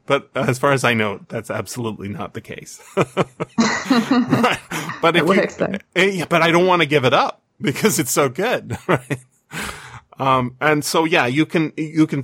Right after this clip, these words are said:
Speaker 1: get obsessed with etymology as destiny and that there are these magic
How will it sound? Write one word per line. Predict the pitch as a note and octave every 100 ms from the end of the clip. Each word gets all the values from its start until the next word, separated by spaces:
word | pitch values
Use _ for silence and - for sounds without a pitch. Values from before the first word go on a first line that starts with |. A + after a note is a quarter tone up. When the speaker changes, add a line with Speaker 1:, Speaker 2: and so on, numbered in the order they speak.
| - C3
Speaker 1:
get | D#3+ -
obsessed | A2+ - D3 D3+ -
with | B2+ B2 -
etymology | C3+ C3 B2 B2 B2+ A#2+ A#2
as | A#2+ A#2 A2
destiny | B2+ B2+ - G3+ G3+ F#3
and | A2 A2
that | A2
there | A#2
are | A#2 A2
these | A2+ A2+
magic | A2 A2+ A#2